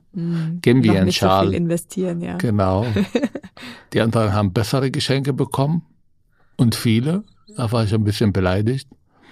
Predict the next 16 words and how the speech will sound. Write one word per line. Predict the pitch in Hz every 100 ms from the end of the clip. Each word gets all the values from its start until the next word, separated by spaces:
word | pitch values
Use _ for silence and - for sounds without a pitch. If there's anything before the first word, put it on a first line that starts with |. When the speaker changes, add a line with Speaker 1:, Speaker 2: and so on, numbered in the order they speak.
| - - - - _ _
Speaker 2:
Aber | - 101 104
was | 110 104
mich | 113 101 101
am | 98 95
meisten | 98 123 151 - - 147 147 - _ -
Energie | 113 107 104 120 117
gekostet | 117 104 104 92 - - 120 - -
und | - 101 -
wo, | 101 95
glaube | 104 104 101
ich, | 95
ein | 98 98
riesen | 95 95 104 120 139 131 110 117 113 107
interkultureller | 110 110 104 101 104 104 101 98 95
Unterschied | 98 107 113 - 117 117 117
war, | 117 147